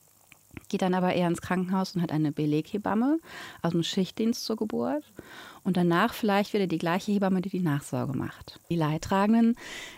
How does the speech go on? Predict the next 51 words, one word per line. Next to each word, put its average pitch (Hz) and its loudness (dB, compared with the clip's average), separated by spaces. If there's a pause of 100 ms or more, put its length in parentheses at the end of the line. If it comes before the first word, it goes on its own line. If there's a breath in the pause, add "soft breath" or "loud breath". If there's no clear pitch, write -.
sind 196 4
die 185 4
Frauen, 202 2
die 180 2
ein 170 0
Kind 175 0
bekommen 247 2 (440 soft breath)
und 190 0
die 214 2
gerne 254 4
eine 165 2
eigene 160 0
Hebamme 143 -2
hätten 139 -4
zur - -8
Geburt. - -10 (220)
Das 160 -2
war, 202 4
also 175 0
als 175 -2
ich 180 -6
die - -2
Ausbildung 262 4
gemacht 202 0
habe, 196 -2
da 160 -2
gab's - -6
das - -6
noch 156 -2
ganz 139 -2
viel 269 4
und 285 4
das 226 0
war 196 2
so 190 2
die 185 0
Königsklasse. 156 0
Das 147 -2
ist - -4
auch 240 2
für 254 2
die 240 4
Hebamme 269 2
schön, 143 -2 (520 loud breath)
wenn 175 4
sie 180 2
Paare 202 2
entbindet, 220 2
die 220 0
sie 214 -4
kennt. 180 -2